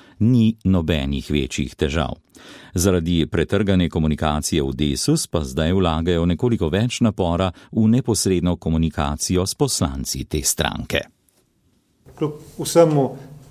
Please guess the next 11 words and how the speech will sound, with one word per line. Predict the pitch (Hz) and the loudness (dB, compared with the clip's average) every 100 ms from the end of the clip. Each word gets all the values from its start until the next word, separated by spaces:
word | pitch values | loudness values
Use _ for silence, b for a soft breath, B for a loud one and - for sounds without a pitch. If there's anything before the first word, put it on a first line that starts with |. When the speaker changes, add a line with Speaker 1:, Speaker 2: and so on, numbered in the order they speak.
| - | -6
Speaker 2:
njegovi | 143 139 151 143 | 0 4 6 4
poslanci | 143 - 151 147 135 131 | -2 0 2 2 -2 -6
podpirajo | 127 139 131 156 156 147 135 | -6 -8 -6 -2 0 0 -2
to | 135 135 | -2 -2
vlado | 139 151 156 156 143 B B B - | 2 2 4 0 -2 B B B -14
in | 143 135 | -8 -4
zaenkrat | 143 147 147 143 - | -2 -2 -2 -6 -4
vsaj | 127 - 151 143 | -8 -2 0 0
na | 135 | -2
tej | 135 151 147 | 0 2 4
ravni | 151 156 151 147 131 | 4 2 0 -2 -2